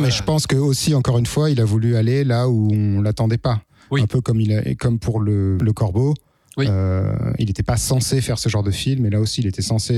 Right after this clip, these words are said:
Speaker 2: euh, adapter une, une pièce de théâtre et en faire quelque chose d'un peu léger. Euh, bon, ce qu'il a essayé de faire, mais c'est pas, c'est pas un grand succès.
Speaker 1: Oui, c'est le moins qu'on puisse
Speaker 2: Mhm.
Speaker 1: dire. Bah, enfin, on va y
Speaker 2: Mhm.
Speaker 1: revenir,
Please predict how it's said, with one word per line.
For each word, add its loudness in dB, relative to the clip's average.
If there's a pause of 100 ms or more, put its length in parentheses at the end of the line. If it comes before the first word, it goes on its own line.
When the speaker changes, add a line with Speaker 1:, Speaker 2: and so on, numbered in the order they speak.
(100)
Speaker 2:
euh, 0
adapter -2
une, 2
une -2
pièce -4
de -4
théâtre -4
et -2
en -2
faire -4
quelque -6
chose -2
d'un 0
peu -4
léger. 0 (600)
Euh, -4
bon, -4 (120)
ce -14
qu'il -8
a -2
essayé -2
de -14
faire, -4
mais -4
c'est -10
pas, -6
c'est -14
pas -6
un 0
grand -6
succès. -10 (220)
Speaker 1:
Oui, -4
c'est -8
le -4
moins -6
qu'on -8
puisse -4
Speaker 2:
Mhm. 0
Speaker 1:
dire. -4 (160)
Bah, -8
enfin, -6
on -4
va -2
y 2
Speaker 2:
Mhm. 2
Speaker 1:
revenir, 0